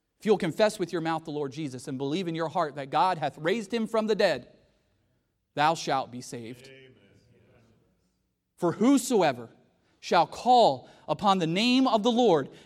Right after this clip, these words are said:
Speaker 1: shall be saved. Far too often people hear a message like this and they say, "Tomorrow. Tomorrow I'll get that settled."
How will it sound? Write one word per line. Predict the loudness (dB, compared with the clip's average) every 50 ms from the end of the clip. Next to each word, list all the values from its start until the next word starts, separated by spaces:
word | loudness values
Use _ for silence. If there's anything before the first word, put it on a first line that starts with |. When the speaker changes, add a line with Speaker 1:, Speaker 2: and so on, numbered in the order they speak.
| _
Speaker 1:
shall | -10 -6 2 6 8 8 10 10 10 10 10 8 6 0 -12 -6 0
be | 2 4 4 4 4 2 0
saved. | -4 -4 0 2 4 4 4 4 2 -2 -8 -14 -20 -20 -20 _ _ _ _ _ _ _ _ _ _ _ _ _ _ _ _ _ _ _ _ _ _ _ _ _ _ _ _
Far | 8 10 12 12 12 10
too | 8 4 6 8
often | 10 10 10 10 8 6 2 0 2
people | 4 2 2 4 4 4 4
hear | 4 4 4 6
a | 6
message | 8 6 6 6 4 2 4
like | 4 4 4
this | 4 2 2 2
and | 2 2
they | 2
say, | 2 4 4 6 4 4 2 0 -10 -18 -6 0
"Tomorrow. | 6 8 12 12 12 12 12 10 8 4 0 -8 -20 -20 _ _ _ _ _ _ _ _ _ _ _ _ _ _ _ _ _ _ _ _ _ _ _ _ _ _ _ _ 2
Tomorrow | 6 10 12 12 12 12 12 12 12
I'll | 12 12 12 12 10
get | 8 8 8
that | 8 8 8 6
settled." | 6 6 8 10 10 10 8 8 4 -2 -8